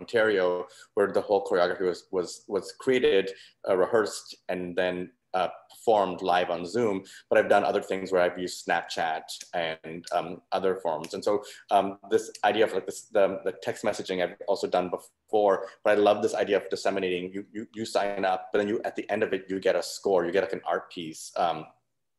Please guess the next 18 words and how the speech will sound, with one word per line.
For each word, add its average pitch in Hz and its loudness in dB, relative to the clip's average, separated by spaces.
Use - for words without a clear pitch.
so 92 2
I 95 0
think 98 -6
that 92 -2
that's - -4
really, 92 -2
um, 85 -6
an 113 4
interesting 107 -4
way 92 4
of 87 0
kind 90 -4
of 87 -10
thinking 95 -2
of 85 -10
dance 90 -2
and 90 -10
technology, 80 -10